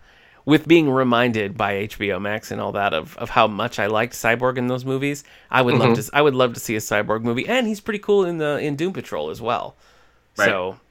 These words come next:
Speaker 1: the character's been getting a lot of play lately, which I think is cool.
Speaker 2: Yeah.
Speaker 1: I'm currently reading God Help the Child by Toni Morrison. Good so far. I'm listening to this on audiobook, and I not, um, I, I read Song of Solomon by her years back.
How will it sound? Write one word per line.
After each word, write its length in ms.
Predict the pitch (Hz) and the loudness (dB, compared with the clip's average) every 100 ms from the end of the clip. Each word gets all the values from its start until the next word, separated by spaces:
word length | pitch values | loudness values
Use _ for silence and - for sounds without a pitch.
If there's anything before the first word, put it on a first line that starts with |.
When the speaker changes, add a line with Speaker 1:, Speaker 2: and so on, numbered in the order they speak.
| - | -10
Speaker 1:
the 80 | |
character's 340 | 123 160 165 127 | -2 -2 -2 -4
been 140 | 117 | -4
getting 180 | 113 110 | -2 -2
a 60 | 107 | -2
lot 140 | 104 | -2
of 80 | 101 | -2
play 180 | 120 107 | -2 -2
lately, 320 | 90 60 87 | -2 -4 -6
which 160 | 107 | -8
I 60 | 117 | -8
think 180 | 107 - | -10 -12
is 80 | - | -14
cool. 280 | - - - _ _ _ - | -12 -14 -16 _ _ _ -8
Speaker 2:
Yeah. 180 | - 151 - - - - _ - | 0 0 0 -20 -20 -20 _ -2
Speaker 1:
I'm 180 | 127 135 | 0 0
currently 380 | 160 160 117 | 0 0 0
reading 460 | 139 143 143 131 123 | -4 -4 -2 -2 -2
God 220 | 131 135 | 0 0
Help 200 | 120 123 | 0 -4
the 80 | - | -6
Child 480 | 104 - 107 113 120 | -10 -6 -4 -2 -4
by 120 | 107 | -8
Toni 320 | 98 - 113 110 | -12 -8 -6 -4
Morrison. 580 | 104 113 123 107 131 - - - - | -4 -4 -4 -6 -8 -12 -20 -20 -8
Good 200 | 127 208 | 0 0
so 200 | 202 170 | 2 -4
far. 320 | 160 139 135 | 0 2 2
I'm 200 | - 139 | 2 0
listening 300 | 147 127 226 208 | 0 -4 -6 -8
to 100 | 143 | -10
this 180 | 143 | -8
on 120 | 127 107 | -6 -4
audiobook, 640 | 123 135 120 104 101 92 | -4 -4 -8 -8 -12 -12
and 100 | 104 | -12
I 80 | 110 | -10
not, 540 | 110 117 127 139 - - | -6 -4 -4 -6 -12 -14
um, 460 | 117 113 104 101 - _ _ | -8 -8 -8 -14 -20 _ _
I, 80 | 113 | -2
I 200 | 127 131 | -2 -2
read 240 | 127 180 | -2 -4
Song 180 | - 170 | -2 -4
of 60 | 139 | -4
Solomon 420 | - 139 139 117 | -4 -2 -2 -4
by 120 | 107 | -6
her 380 | 104 110 107 95 - | -6 -4 -2 -4 -10
years 560 | - 123 120 113 110 | -16 -8 -4 -6 -8
back. 420 | 117 107 101 85 | -10 -6 -6 -8